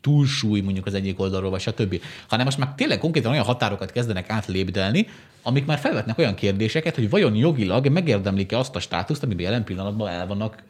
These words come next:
könyvelve. Mert azt, hogy valaki letiltja az Egyesült Államok elnökét, csak azért, mert úgy döntött, hogy letiltom,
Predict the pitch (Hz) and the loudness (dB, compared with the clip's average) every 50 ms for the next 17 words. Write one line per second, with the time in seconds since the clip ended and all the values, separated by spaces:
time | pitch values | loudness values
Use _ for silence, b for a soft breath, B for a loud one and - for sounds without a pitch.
0 | - - - - 160 156 131 107 92 82 78 65 - B B B B B B 107 | -20 -14 -2 2 2 4 4 4 2 0 -2 -4 -8 B B B B B B 2
1 | 120 190 220 - 226 160 170 165 139 - 123 123 147 143 156 123 113 113 104 104 | 4 4 4 4 4 4 6 4 4 2 0 0 0 2 2 2 2 2 2 2
2 | 123 131 120 107 - 113 101 123 117 113 104 101 98 95 - 95 95 95 98 95 | 2 2 0 0 0 0 2 2 2 2 2 0 -2 -2 -2 -2 -2 -2 -4 -2
3 | 98 139 139 139 113 - 131 120 117 104 107 113 107 101 98 95 95 92 - - | -2 -4 -4 -4 -2 -2 0 0 0 0 2 0 2 0 0 -2 -2 -4 -6 -4
4 | 92 92 92 - 95 92 90 - 107 165 - | -4 -4 -4 -2 -4 -4 -2 -2 -2 -2 -2